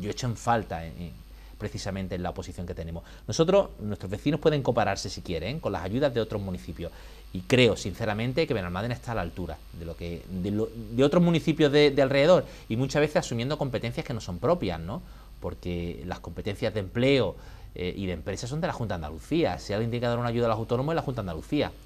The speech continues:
no el Ayuntamiento de Benalmádena. Pero aún así no vamos a entrar a discutir eso. No son nuestras competencias, pero vamos a hacer un esfuerzo. Y como este año no hemos gastado, porque no hemos tenido feria, porque hemos desti-, no hemos tenido eventos culturales, porque ha habido, mm, actividades que no se han realizado,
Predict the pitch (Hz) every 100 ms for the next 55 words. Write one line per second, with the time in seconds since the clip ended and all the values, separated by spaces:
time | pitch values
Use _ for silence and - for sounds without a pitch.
0 | - 104 120 110 101 92 90 87 85 82
1 | 82 82 - - - 123 123 135 208 226
2 | - 160 160 147 139 123 120 104 87 -
3 | - - - - 123 156 147 139 123 123
4 | 117 151 165 196 196 - - - 107 117
5 | 123 127 107 92 87 78 - - - -
6 | 113 98 107 123 131 - 160 156 131 135
7 | 113 95 113 143 143 135 - 131 87 -
8 | - - - 92 101 101 101 85 - 139
9 | 151 139 127 131 135 135 135 - 104 -
10 | 101 101 98 101 - 101 104 107 - 101
11 | 101 95 - - 104 101 - 98 90 117
12 | 156 156 139 143 139 123 120 110 123 113
13 | - - - 127 117 - - - - 120
14 | 139 131 123 127 139 127 117 120 131